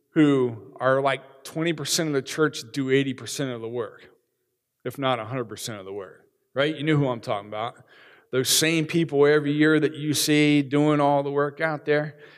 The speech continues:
And why is that? Because, and every, like I said, every church has them. It's that way because there are those people, <laughs> those other people that have the attitude that,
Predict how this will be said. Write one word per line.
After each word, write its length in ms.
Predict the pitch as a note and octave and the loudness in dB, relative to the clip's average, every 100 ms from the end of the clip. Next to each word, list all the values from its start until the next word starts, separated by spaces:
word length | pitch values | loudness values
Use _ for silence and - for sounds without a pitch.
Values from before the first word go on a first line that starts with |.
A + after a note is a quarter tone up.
| _ | _
And 120 | C3+ | 0
why 200 | C#3+ G3 | 2 4
is 300 | A3 F#3 D#3+ | 6 4 4
that? 280 | C#3 A#2 G2+ | 2 0 -2
Because, 640 | C#3 C3 D#3 C#3+ C3 A2+ - - - - | -6 0 2 4 2 -6 -8 -14 -20 -16
and 120 | A#2+ B2+ | -8 -6
every, 200 | F3 D#3 | -2 0
like 200 | D3 D3 | 0 0
I 40 | |
said, 180 | D3+ D3 | 0 0
every 200 | A#2+ C#3+ | 0 -2
church 280 | - C3 - | -2 -2 0
has 240 | E3 B2+ | -2 -2
them. 80 | A2+ | -4
It's 200 | C3+ C3 | -4 -2
that 280 | D3+ F3 C#3 | -2 -2 -2
way 300 | F#3 D3+ D3+ | 2 4 4
because 640 | D3 C#3+ - F3+ D#3 C3 - - - | 0 -2 4 4 4 -4 -16 -20 -6
there 280 | B2 F#3+ G3 | 0 2 4
are 80 | |
those 340 | F#3+ F#3 C4 A3+ | 4 4 4 0
people, 500 | - B2+ A#2+ D#3 F#3+ - C#3 A#2 | 0 -2 2 2 2 -4 -10 -12
<laughs> 340 | _ _ _ - | _ _ _ 0
those 240 | C#3 C#3 | 2 2
other 240 | A3 B3+ G3+ | -2 2 2
people 400 | - C3 C#3+ C#3+ | 0 0 2 2
that 140 | D3+ | 0
have 240 | D3 E3+ E3 | -2 -2 0
the 160 | D3+ | 2
attitude 580 | G#3 G#3+ E3 - E3 D3 | 2 0 -2 2 2 2
that, 320 | C#3+ C#3 A#2+ | 2 2 -2